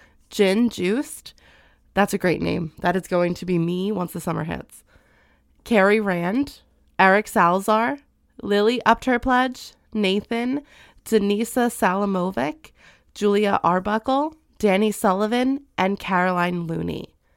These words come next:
All right, guys, we really appreciate you joining us for this episode. Until next time, don't park next to vans.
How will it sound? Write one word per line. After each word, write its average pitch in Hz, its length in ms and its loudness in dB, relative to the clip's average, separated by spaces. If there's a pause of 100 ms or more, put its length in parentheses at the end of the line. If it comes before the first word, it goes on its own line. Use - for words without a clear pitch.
(460)
All 220 80 2
right, 214 240 4
guys, 185 380 2
we 220 120 0
really 220 260 2
appreciate 226 420 -4
you 220 120 -6
joining 196 400 -2
us 190 180 0
for 202 140 -4
this 196 200 -4
episode. 226 760 0 (500)
Until 185 280 -2
next 196 300 -2
time, 269 480 -2 (220)
don't 143 200 -2
park 160 180 -4
next 196 240 -4
to 233 80 -6
vans. 233 600 0